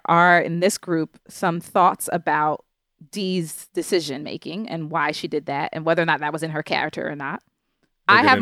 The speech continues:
Speaker 1: my
Speaker 2: that.
Speaker 1: own thoughts, but, um, you know, it, we, we, I just wanted to make that point of, 'cause it's,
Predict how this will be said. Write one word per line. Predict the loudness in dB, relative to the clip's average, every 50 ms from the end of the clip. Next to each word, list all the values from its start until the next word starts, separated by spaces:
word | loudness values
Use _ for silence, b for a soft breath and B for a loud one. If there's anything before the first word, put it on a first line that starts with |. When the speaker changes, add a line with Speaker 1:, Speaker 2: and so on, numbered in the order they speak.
| 4
Speaker 1:
my | 4
Speaker 2:
that. | 4 4
Speaker 1:
own | 2 0 0
thoughts, | 0 0 0 0 0 -4 -10 -14 b b b b b _ _
but, | 4 6 6 6 4 4 6
um, | 6 6 6 4 2 0 -6 -14 -16 -14 -14 -14 -14 -16 _ _ _ _ _ _ _
you | 0 2
know, | 2 4 2 0 -2 -6 -12 -10 -8
it, | -8 -8 -8 _ -20 -20 _ _ -18 -6
we, | -2 -2 -2
we, | -2 -4 -8 0 2
I | 4 4
just | 4 4
wanted | 6 6 6 6 4
to | 2
make | 2 0 0 2 0
that | 0 -2 -2
point | -2 -4 -4 -4 -4
of, | -6 -6 -6
'cause | -6 -6 -6 -6 -8 -14 -18 -12 -6
it's, | -4 -4 -4 -4 -6 -12 -14 -16 -16 -18 -20 -20